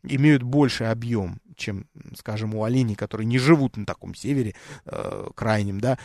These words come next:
У благородных оленей, они всё-таки в более тёплом климате живут, у них, э, носовые ходы по-, поменьше, а у этих пошире, что, ну, ещё раз, чтобы согреть лучше в-, воздух. Кроме того, у них на, на носовой области, на, на морде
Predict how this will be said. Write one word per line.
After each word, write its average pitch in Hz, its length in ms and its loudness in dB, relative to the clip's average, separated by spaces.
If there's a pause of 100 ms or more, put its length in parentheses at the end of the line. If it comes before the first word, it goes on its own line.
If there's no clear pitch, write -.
(120)
У 117 220 -6
благородных 127 720 6
оленей, 127 380 4
они 107 140 -2
всё-таки 104 240 -12
в 101 60 -10
более 110 260 -2
тёплом 101 380 -6
климате 127 400 -4
живут, 113 320 -6
у - 20 -8
них, 131 220 -2
э, 110 180 -8 (240)
носовые 117 360 0
ходы 131 340 -2
по-, 110 240 -2 (180)
поменьше, 117 560 2
а 98 40 -4
у 110 100 0
этих 135 220 -2
пошире, 139 600 6 (360)
что, - 180 -16
ну, 196 160 -2
ещё 107 200 -4
раз, 104 100 -8
чтобы 107 200 -8
согреть 120 520 0
лучше 110 320 -10
в-, 104 180 -16
воздух. 113 480 -8 (260)
Кроме 170 300 6
того, 147 300 2
у 147 60 4
них 143 260 -2
на, 135 240 0 (240)
на 123 360 0
носовой 120 460 -2
области, 139 600 -2
на, 104 260 -8
на 104 320 -8
морде 123 380 0